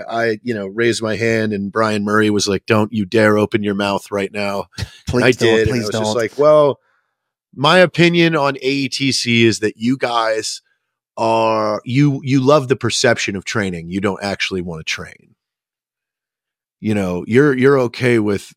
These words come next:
Speaker 1: with doing things as long as it causes zero injury, zero incident, zero any, zero failures.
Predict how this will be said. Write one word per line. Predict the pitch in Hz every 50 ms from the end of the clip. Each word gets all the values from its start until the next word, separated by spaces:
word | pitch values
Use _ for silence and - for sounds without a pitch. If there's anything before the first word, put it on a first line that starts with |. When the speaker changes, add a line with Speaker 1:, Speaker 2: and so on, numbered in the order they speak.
| _ _ _ -
Speaker 1:
with | 104 107 107 98 - 98 - _
doing | - 123 120 120 113 110
things | - 127 117 110 101 92
as | 104 95
long | - 110 120 127 139 139 139
as | 135 117 123
it | 117 -
causes | - - 110 110 110 98 98 98 92 87
zero | 90 110 135 143 139 131 123
injury, | 117 120 120 117 113 113 110 110 107
zero | - - - 123 127 117 110
incident, | 110 110 110 - - 104 104 101 101 - -
zero | 92 113 117 113 107 107
any, | 113 110 107 98 85 - - - - - - -
zero | 123 147 139 110
failures. | - 120 123 131 120 107 82 82 80 90 98 - - -